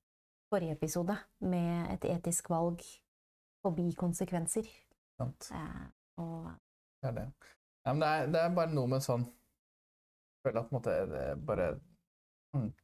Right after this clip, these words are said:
Speaker 2: et, på en måte et rammeverk, sånn rett forhold fremfor å ha rett, så er sånn, et rammeverk som rammer inn denne, at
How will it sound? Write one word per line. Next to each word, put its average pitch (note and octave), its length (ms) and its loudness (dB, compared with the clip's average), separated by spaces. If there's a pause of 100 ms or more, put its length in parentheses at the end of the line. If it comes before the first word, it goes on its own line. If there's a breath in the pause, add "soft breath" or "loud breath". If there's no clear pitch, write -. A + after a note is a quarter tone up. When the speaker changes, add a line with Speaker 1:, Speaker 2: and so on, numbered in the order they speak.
(100)
Speaker 2:
et, - 300 -6 (460)
på A#2 40 -4
en A2+ 40 -8
måte A#2 220 -4
et B2+ 60 0
rammeverk, G#2 480 2
sånn G#2+ 200 0
rett A2+ 140 0
forhold G#2 280 0
fremfor A2+ 260 -2
å G#2+ 60 -2
ha G#2+ 60 2
rett, C3+ 160 -2
så - 280 -8
er A2 140 0
sånn, A2+ 220 -4 (460 loud breath)
et C3 200 2
rammeverk G#2+ 880 0
som B2+ 260 2
rammer B2+ 500 2
inn A2+ 120 0
denne, G#2 340 0 (960)
at - 120 -12